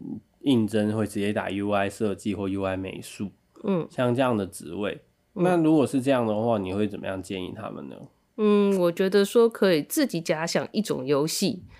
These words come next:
Speaker 2: 那这个游戏可能是你感兴趣的，或者是你比较常接触的，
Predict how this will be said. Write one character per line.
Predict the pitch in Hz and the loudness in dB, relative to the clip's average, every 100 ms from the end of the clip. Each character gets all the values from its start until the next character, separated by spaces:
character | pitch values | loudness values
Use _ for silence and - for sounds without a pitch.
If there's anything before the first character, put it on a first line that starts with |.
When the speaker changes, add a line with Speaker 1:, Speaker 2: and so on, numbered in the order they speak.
| - - | -14 0
Speaker 2:
那 | 226 | 4
这 | 240 | 4
个 | 196 175 | 4 4
游 | 156 160 | 4 4
戏 | 170 208 180 | 2 2 2
可 | 160 143 | 2 2
能 | 143 | 2
是 | 151 185 | 2 2
你 | 165 139 | 4 2
感 | 127 | -2
兴 | 127 156 | 0 0
趣 | 143 160 | 2 2
的， | 135 139 | 2 2
或 | 160 | 2
者 | 139 135 | 2 0
是 | - 160 151 131 | 0 0 2 0
你 | 131 | 0
比 | |
较 | 139 170 | 2 0
常 | - 135 | 0 -4
接 | 160 170 | 0 -2
触 | - 170 | 2 0
的， | - | 0